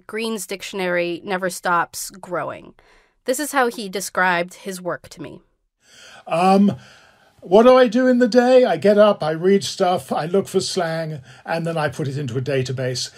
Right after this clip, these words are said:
Speaker 2: But obviously it's not as simple as that. Um, I try to offer examples, which are called citations, of, uh, regular chronological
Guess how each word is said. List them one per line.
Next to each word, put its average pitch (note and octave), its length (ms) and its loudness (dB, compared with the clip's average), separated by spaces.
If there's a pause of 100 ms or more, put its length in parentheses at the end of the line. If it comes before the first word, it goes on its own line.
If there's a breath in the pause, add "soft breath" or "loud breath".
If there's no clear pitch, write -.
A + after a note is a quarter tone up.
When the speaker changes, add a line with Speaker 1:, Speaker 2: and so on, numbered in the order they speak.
(140 loud breath)
Speaker 2:
But A3 160 4
obviously G#3 440 2
it's - 180 -8
not D3+ 220 -2
as C3 140 -6
simple B2+ 340 -6
as A#2+ 160 -10
that. A#2 300 -10 (460 loud breath)
Um, D3+ 280 -4
I D#3 220 -2
try F#3 400 0
to E3+ 240 -6
offer G3 360 4
examples, C#3 1120 -2
which C3+ 180 -10
are B2+ 40 -12
called C#3 280 -8
citations, B2+ 1120 -8 (480 loud breath)
of, E3 440 4 (380)
uh, F3+ 180 -6
regular G3 580 6 (120)
chronological F#3+ 1000 4